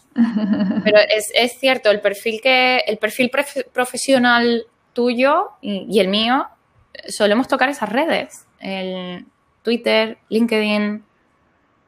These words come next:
Speaker 1: Pero yo es más por, porque no me da la vida, ¿sabes? Es decir, yo al final cuido mucho la comunidad de la gente suscrita en el blog, ¿vale? Y no estoy tan presente en las redes sociales. En las redes sociales se publica siempre lo del blog y lo tengo automatizado, que ahora después hablaremos de, de este tema, ¿no? O sea,
Speaker 2: Sí.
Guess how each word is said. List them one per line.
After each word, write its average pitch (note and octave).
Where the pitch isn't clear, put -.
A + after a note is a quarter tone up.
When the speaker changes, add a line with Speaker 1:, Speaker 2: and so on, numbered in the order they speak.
Speaker 1:
Pero A#3+
yo A#3+
es D4+
más F4+
por, A#3+
porque G#3
no A3
me B3+
da C4+
la A3+
vida, A#3
¿sabes? A3
Es G3
decir, G3
yo G#3+
al A3
final A#3+
cuido A#3+
mucho C4
la F#3+
comunidad F#3
de G#3
la G3+
gente G#3
suscrita G#3+
en A3
el A#3
blog, C#4+
¿vale? A#3+
Y B3
no G#3+
estoy G#3+
tan G3+
presente G#3+
en G#3+
las G3+
redes G3+
sociales. F3+
En G3
las F3
redes F#3
sociales A3
se C#4
publica A#3
siempre B3
lo A3
del F3
blog F3
y E3+
lo E3+
tengo E3+
automatizado, F3
que -
ahora F3
después F3+
hablaremos F3+
de, E3+
de E3+
este E3+
tema, D#3+
¿no? A#3
O -
sea, G#3
Speaker 2:
Sí. G3